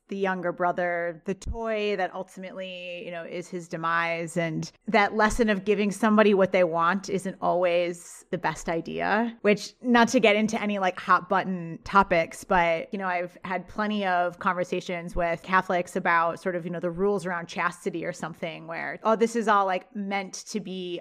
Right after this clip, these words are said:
unfun for us. Why does the church have these negative views?" But the reality is the inverse. John Krasinski's character is trying to protect his family by leaving that behind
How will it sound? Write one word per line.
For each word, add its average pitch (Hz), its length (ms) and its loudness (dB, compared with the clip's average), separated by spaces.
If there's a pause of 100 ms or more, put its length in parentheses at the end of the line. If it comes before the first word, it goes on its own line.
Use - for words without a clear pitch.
unfun 196 540 -2
for 185 200 -2
us. 170 280 -2
Why 202 180 6
does 185 160 -4
the 175 80 -8
church 185 280 -8
have 180 180 -2
these 170 300 -4
negative 185 560 4
views?" 170 760 -6
But 208 340 2
the 220 140 2
reality 226 500 6
is 185 140 -4
the 185 480 -8
inverse. 185 720 -4
John 190 200 -2
Krasinski's 196 460 -6
character 185 840 -2
is 180 180 -8
trying 185 320 -4
to - 140 -12
protect 208 480 -6
his 185 200 -8
family 185 300 -4 (300)
by 165 600 -2 (200)
leaving 208 300 -4
that 180 140 -8
behind 170 920 -4